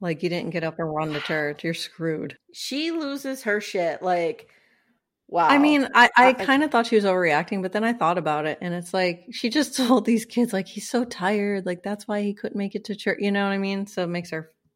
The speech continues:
Speaker 1: look like, you know.
Speaker 2: So she yells at him and says, you know, "The Lord's day is set aside for rest and worship." First of all, when she approaches him, "Charles
Speaker 1: Oh my
Speaker 2: Ingalls!"
Speaker 1: God, she was mad.
Speaker 2: She's yelling at him, and Charles says, "I have to plow the field, and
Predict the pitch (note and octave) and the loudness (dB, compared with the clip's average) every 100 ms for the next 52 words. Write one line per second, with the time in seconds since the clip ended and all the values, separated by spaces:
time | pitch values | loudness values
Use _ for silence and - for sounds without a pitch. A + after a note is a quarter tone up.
0 | _ D3+ - D3 - _ _ _ _ _ | _ -16 -8 -6 -6 _ _ _ _ _
1 | _ _ _ _ _ D3+ D3 - - _ | _ _ _ _ _ -14 -12 -14 -16 _
2 | - - C4 B3+ B3 A#3+ - - - - | -4 2 4 6 4 2 0 -6 -8 -6
3 | C4+ B3 C#4 G4 F#4+ D4 D4 B3+ B3 A3 | -2 2 2 2 -2 -2 -2 -2 -2 -2
4 | A3 G#3 G3+ G3+ G3+ - A3 G3+ F3+ F#3+ | 0 2 2 0 -4 -10 -4 -4 -2 -2
5 | G#3 D4 F4+ - D#4 D#4 D4+ C#4+ C4+ C4+ | -2 0 -2 -2 -4 -4 -2 -2 -4 0
6 | C4+ C4 A#3+ A#3+ B3 B3 A#3+ A3+ A3 G#3+ | 0 0 -2 -2 -2 -2 -6 -4 -4 0
7 | C4+ - A#3 G3 F#3 G#3+ G3 G3+ F#3+ F3 | 0 0 0 -2 -2 -6 -4 -4 -4 -6
8 | D#3 - - - A4 A4+ A#4+ A#4+ - - | -10 -10 -2 4 4 6 4 2 -2 0
9 | A4+ - - F3 E3+ D#3 G3 E3 D#3+ D#3+ | 2 2 2 4 2 2 0 -2 0 0
10 | C#3+ - _ - A3+ G#3+ A#3+ B3+ B3 A#3+ | -2 -4 _ -10 -6 2 2 2 0 0
11 | B3 A3+ G3 G#3+ - D4 G4+ G4 B3 G3+ | 0 -4 -4 -4 -2 0 0 -2 0 0
12 | F#3+ - - C4 F#4+ A#4 A#4 F#4 - D4+ | -2 -6 -2 0 2 -2 -4 -8 -2 0
13 | C4+ A3 C#4 D4 A#3 G3 F#3+ | 0 -4 -4 -2 -2 -2 -4